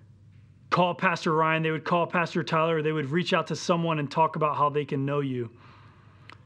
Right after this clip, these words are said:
because you're willing and ready to save. And I pray that for others of us who have already believed and trusted in you, that you would give us a fresh sense of urgency to live out the gospel message, to live on mission, to share the truth of who you are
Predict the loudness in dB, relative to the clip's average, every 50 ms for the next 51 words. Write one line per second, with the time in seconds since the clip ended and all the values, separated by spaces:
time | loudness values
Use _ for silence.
0 | -16 -8 -4 -4 -2 0 0 0 0 0 0 2 2 2 2 2 0 -2 -4 -6
1 | -6 -6 -2 0 0 0 0 0 -4 -6 -8 -8 -4 -2 -2 0 0 -2 -4 -4
2 | -8 -12 -20 -20 -20 -20 -10 -2 0 0 2 4 4 4 4 4 2 0 -2 -2
3 | -4 -14 -20 -20 -20 -20 -20 -20 -20 -20 -20 -20 -20 -20 -20 -8 0 4 4 4
4 | 4 4 2 0 0 2 2 2 2 2 0 0 2 2 2 2 2 2 0 -2
5 | -2 0 0 2 0 0 -2 -4 -2 0 0 0 0 0 -2 0 0 0 0 0
6 | 0 -2 -2 -2 -2 -2 -2 0 0 0 0 0 0 -2 -4 -6 -4 -2 0 2
7 | 2 2 0 -4 -8 -12 -18 -10 -4 0 2 2 2 0 -2 -4 -2 0 2 2
8 | 2 2 0 -2 -2 0 0 -2 -2 -2 -2 -2 0 0 0 0 0 0 0 0
9 | 2 2 2 0 0 0 0 0 0 -2 -2 -2 0 0 0 -2 -2 -2 -2 -4
10 | -4 -6 -10 -14 -16 -18 -10 -4 -2 0 0 0 0 0 0 0 0 0 -2 -2
11 | -2 -2 -2 -2 -2 -4 -4 -2 0 2 2 2 0 -2 -4 -6 -2 0 0 0
12 | 0 -2 -4 -2 -2 0 0 0 0 0 0 0 0 0 -2